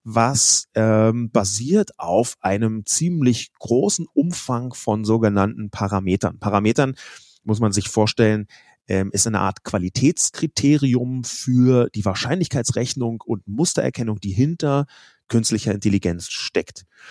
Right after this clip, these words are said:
Und da hat G P T three einhundertfünfundsiebzig Milliarden Parameter eingebaut, nach denen es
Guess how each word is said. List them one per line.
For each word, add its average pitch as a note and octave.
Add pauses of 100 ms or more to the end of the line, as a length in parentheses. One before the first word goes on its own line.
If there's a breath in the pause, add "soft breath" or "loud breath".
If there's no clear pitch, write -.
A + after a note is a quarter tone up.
(300 loud breath)
Und G#2+
da D3
hat G3+
G F#3+
P D#3
T F#2+
three G3+ (340)
einhundertfünfundsiebzig D3+
Milliarden A2
Parameter G2+ (420 soft breath)
eingebaut, G#2
nach G#2
denen D3+
es C#3